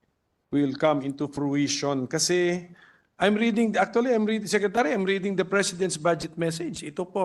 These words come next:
page, uh, twenty-two. The Pambansang Pabahay para sa Pilipino, four P H program,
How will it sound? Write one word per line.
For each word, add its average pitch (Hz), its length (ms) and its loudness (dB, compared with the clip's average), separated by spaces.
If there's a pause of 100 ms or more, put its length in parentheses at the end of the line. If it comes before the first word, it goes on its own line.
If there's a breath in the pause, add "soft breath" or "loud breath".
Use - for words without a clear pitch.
page, 170 560 0
uh, 147 240 2
twenty-two. 156 560 -2 (1200)
The 180 240 0
Pambansang 202 800 2
Pabahay 196 560 0
para 190 320 0
sa 180 160 -4
Pilipino, 175 720 -6
four 185 320 -4
P 185 160 -2
H 170 320 -2
program, 156 640 0